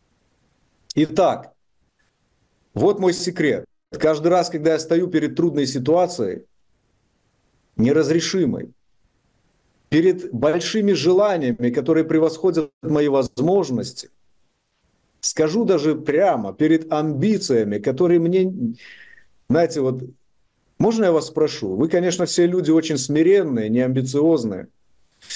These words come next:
Наверное, я один такой дурак, который очень амбициозный такой, знаете, мне надо много.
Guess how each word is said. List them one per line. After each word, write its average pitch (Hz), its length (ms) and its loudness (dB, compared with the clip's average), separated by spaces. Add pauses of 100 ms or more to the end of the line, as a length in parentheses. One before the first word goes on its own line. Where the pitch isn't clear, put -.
(2000)
Наверное, 143 400 0
я 147 120 4
один 170 260 -2
такой 127 240 -2
дурак, 143 360 0
который 117 460 0
очень 120 420 0
амбициозный 127 760 0
такой, 95 260 -6
знаете, 101 320 -2
мне 117 200 2
надо 151 400 2
много. 139 640 -2